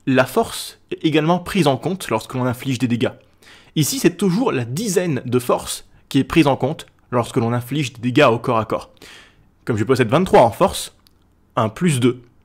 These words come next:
la dizaine de vingt-trois, a été additionné aux dégâts.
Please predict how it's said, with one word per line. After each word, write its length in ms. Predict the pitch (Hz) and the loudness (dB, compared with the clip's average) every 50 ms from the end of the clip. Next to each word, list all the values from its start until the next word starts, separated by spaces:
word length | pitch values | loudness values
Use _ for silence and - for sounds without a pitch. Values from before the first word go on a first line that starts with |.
| - - | -12 -8
la 100 | 107 95 | -6 -2
dizaine 500 | 110 123 117 131 135 120 107 101 92 - _ _ - | 0 0 4 4 4 2 2 -4 -6 -10 _ _ -8
de 80 | 110 | -6
vingt-trois, 480 | 104 101 98 98 - - 107 - - _ _ _ _ _ _ _ _ _ _ _ _ _ _ _ - _ - | -6 -4 -6 -6 -4 -6 -6 -6 -6 _ _ _ _ _ _ _ _ _ _ _ _ _ _ _ -20 _ -14
a 100 | - 110 | -10 -8
été 400 | 110 107 - 135 151 160 160 - - | -8 -2 0 2 2 2 0 0 0
additionné 600 | 151 156 165 175 170 - 143 117 123 127 135 - _ _ - | 0 2 2 0 2 2 2 2 2 0 -4 -8 _ _ -2
aux 80 | 127 123 | 0 2
dégâts. 240 | 117 - - 110 | 2 2 0 -2